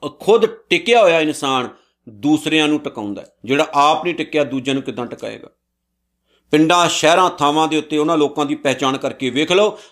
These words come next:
ਤੁਹਾਨੂੰ ਬਾਹਰੋਂ ਬਾਹਰੋਂ ਲੱਗਦੇ ਹੋਣਗੇ, ਪਰ ਜੇਕਰ ਵੇਖਿਆ ਜਾਵੇ, ਅੰਦਰੋਂ ਦੇਖਿਆ ਜਾਵੇ ਤੇ ਉਹਨਾਂ ਵਿੱਚ ਕੱਖ ਨਹੀਂ ਹੁੰਦਾ।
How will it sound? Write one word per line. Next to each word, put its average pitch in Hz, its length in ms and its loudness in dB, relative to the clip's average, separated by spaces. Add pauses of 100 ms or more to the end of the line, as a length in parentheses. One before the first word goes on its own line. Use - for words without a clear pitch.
ਤੁਹਾਨੂੰ 190 340 2
ਬਾਹਰੋਂ 196 260 2
ਬਾਹਰੋਂ 165 260 -2
ਲੱਗਦੇ 135 340 -2
ਹੋਣਗੇ, 135 320 -2
ਪਰ 143 280 0
ਜੇਕਰ 143 420 -4
ਵੇਖਿਆ 139 360 -4
ਜਾਵੇ, 135 400 -2 (260)
ਅੰਦਰੋਂ 165 280 -2
ਦੇਖਿਆ 143 300 -6
ਜਾਵੇ 131 220 -8
ਤੇ - 180 -14
ਉਹਨਾਂ 143 220 -6
ਵਿੱਚ 139 140 -10
ਕੱਖ 135 300 -14
ਨਹੀਂ 131 120 -10
ਹੁੰਦਾ। - 300 -20